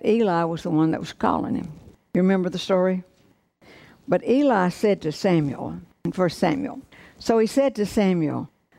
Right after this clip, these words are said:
"Go and lie down again, and if someone calls again, say, 'Speak, Lord, your servant is listening.'" So Samuel went back to bed,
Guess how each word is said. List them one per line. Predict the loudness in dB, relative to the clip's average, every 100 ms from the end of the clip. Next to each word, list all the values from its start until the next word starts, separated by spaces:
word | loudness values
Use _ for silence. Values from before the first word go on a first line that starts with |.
| _ -2
"Go | 2 4 4 2
and | 2 2 4
lie | 4 4 4
down | 2 2 0 0 0
again, | 2 0 0 -2 -4 -8 _ -2
and | 0
if | 0
someone | 2 2 2 2
calls | 2 2 2 0
again, | 2 2 2
say, | 0 0 0
'Speak, | -2 -4 0 0 0
Lord, | 0 0 0 -2
your | -2
servant | 0 0 2 0 0
is | -2 2
listening.'" | 2 0 2 0 0 -6 -16 -20 -20 -20 _
So | -6 -4
Samuel | 0 2 2 2 0
went | -2 0
back | 0 0 -4
to |
bed, | 0 2 2 2 -2